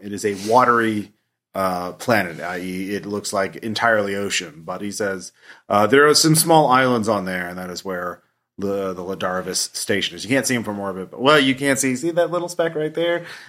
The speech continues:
A gray-green speck, that is, uh, Ladarvis. There's very little life on there,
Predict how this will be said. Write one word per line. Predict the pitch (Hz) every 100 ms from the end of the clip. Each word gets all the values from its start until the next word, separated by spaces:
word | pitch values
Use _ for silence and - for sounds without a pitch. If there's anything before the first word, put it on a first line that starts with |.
| -
A | 120 107
gray-green | 113 135 131 127 131 131
speck, | - - 131 -
that | 113 110
is, | 101 98 -
uh, | 95 92
Ladarvis. | 98 98 90 87 78 -
There's | 90
very | 104 104
little | 104 95
life | 101 101 104
on | 104
there, | 104 104 98